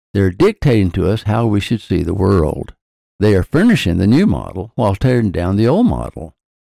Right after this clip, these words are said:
They claim that even gender is a choice, denying thousands of years of evidence to the contrary.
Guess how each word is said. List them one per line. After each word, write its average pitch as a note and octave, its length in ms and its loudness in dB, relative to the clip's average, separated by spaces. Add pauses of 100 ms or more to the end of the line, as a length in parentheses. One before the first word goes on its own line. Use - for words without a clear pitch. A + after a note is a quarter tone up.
(280)
They C3 160 2
claim G#2+ 360 0
that G2+ 140 2
even C#3 300 4
gender D#3 440 2
is E2+ 120 -4
a D#2+ 80 -8
choice, - 520 -10 (320)
denying A2 360 2
thousands D3+ 520 0
of C3+ 140 -2
years G#2 260 2
of G#2+ 160 -8
evidence E2+ 440 -2
to G2 100 -4
the F#2 120 -2
contrary. D2 720 -6